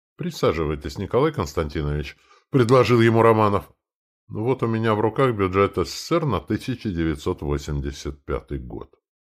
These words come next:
"Да", ответил тот, "наша организация имела самое непосредственное отношение к составлению этого документа". "Что именно вас заинтересовало, Григорий Васильевич?"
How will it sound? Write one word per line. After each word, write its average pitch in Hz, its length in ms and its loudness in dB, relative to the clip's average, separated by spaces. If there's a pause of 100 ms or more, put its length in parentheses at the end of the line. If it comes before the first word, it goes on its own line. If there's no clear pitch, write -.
(260)
"Да", 107 380 6
ответил 131 420 4
тот, 147 240 4
"наша 139 260 4
организация 127 720 4
имела 127 300 6
самое 131 480 4
непосредственное 107 880 0
отношение 110 600 -2
к - 40 -14
составлению 92 600 -2
этого 87 260 -2
документа". 73 680 -10 (600)
"Что - 280 -2
именно 107 440 -4
вас 92 220 2
заинтересовало, 78 880 -4
Григорий 107 400 -2
Васильевич?" 67 640 -8